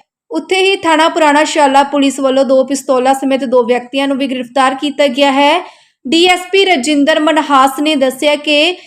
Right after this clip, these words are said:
ਇੱਕ ਜੋੜਾ ਜਾਨੀ ਪਤੀ ਪਤਨੀ ਬੋਦੇਵਾਲ ਫਤਿਹਗੜ੍ਹ ਚੂੜੀਆਂ ਜ਼ਿਲ੍ਹਾ ਗੁਰਦਾਸਪੁਰ ਦੇ ਰਹਿਣ ਵਾਲੇ ਹਨ,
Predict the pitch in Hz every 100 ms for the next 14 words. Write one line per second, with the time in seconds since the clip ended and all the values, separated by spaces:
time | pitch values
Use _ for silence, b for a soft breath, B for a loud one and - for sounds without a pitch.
0 | B - 320 359 330 302 277 294 285 302
1 | 277 262 294 294 - 302 285 254 254 254
2 | 294 359 B _ 269 302 247 349 370 370
3 | 370 311 - 302 294 311 277 294 277 262
4 | 277 277 269 262 254 262 254 254 - 311
5 | 247 311 269 247 269 262 247 254 262 330